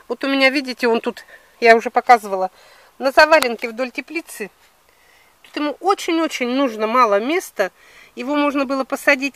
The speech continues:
еще плотнее. Их можно высаживать прям загущенно, в сплошную. Они небольшие, они не разрастаются.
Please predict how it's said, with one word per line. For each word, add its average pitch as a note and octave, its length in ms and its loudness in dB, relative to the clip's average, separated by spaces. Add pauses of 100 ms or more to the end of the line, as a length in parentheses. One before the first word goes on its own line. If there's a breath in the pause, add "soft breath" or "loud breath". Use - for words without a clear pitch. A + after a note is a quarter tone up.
еще C4+ 360 -4
плотнее. G#3+ 640 0
Их - 280 -10
можно C4 300 -2
высаживать B3+ 560 -4
прям B3 260 -2
загущенно, A#3+ 640 -2
в - 60 -14
сплошную. A#3 760 -6 (380 soft breath)
Они C4 200 -6
небольшие, C4 540 -4
они A#3+ 180 -4
не A#3+ 160 -4
разрастаются. A3 920 -6